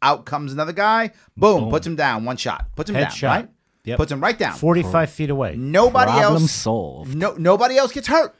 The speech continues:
Speaker 2: Yeah.
Speaker 1: Right? Nobody else gets hurt. So there were five of these people who were celebrating a religious holiday, all hurt, one seriously with permanent damage.
Speaker 3: People traumatized for life.
Speaker 1: People traumatized for life.
Speaker 2: God bless
Speaker 1: If
Speaker 2: their
Speaker 1: the guy
Speaker 2: lives.
Speaker 1: pulls the firearm,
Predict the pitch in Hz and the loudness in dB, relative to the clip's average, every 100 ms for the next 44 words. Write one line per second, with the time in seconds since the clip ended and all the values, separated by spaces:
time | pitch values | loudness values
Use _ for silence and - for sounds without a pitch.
0 | - 120 82 _ _ 113 185 285 - 139 | -10 -10 -10 _ _ 0 2 2 -2 -10
1 | 156 262 330 349 320 262 240 226 139 - | 2 2 4 4 4 0 -4 -6 -6 -6
2 | - - 175 175 - 147 170 175 170 170 | -10 0 4 4 0 -2 0 2 2 0
3 | 143 _ _ _ - 190 226 294 311 294 | -4 _ _ _ -16 -4 -2 -2 -4 -12
4 | 226 233 226 196 165 165 156 143 180 196 | -10 -10 -8 -6 -4 -2 -2 -2 -4 -2
5 | 208 185 180 170 156 131 92 90 - _ | -4 -4 -6 -6 -6 -6 -8 -12 -14 _
6 | _ _ _ - 156 208 165 147 147 - | _ _ _ 0 2 2 0 -2 -2 -14
7 | - 139 185 226 233 - - 220 226 214 | -6 0 0 0 -8 -12 -4 -2 -2 -4
8 | 190 - 202 202 156 80 - - _ _ | -8 -4 -4 -4 -6 -6 -12 -20 _ _
9 | _ _ - - 151 123 - 135 120 - | _ _ -16 -10 -8 -8 -2 -2 -2 -6
10 | 113 - - 87 71 76 - 208 240 - | -8 -8 -10 -10 -10 -12 -4 -2 0 2
11 | 208 254 277 277 269 269 107 - - 87 | 0 0 2 2 2 0 0 -4 -14 -10
12 | 90 92 101 147 - 156 170 180 220 247 | -10 -8 -4 -4 -2 -4 2 2 2 0
13 | - 262 233 262 208 233 226 165 143 147 | 2 2 2 -2 -2 0 2 2 2 0
14 | 143 | -2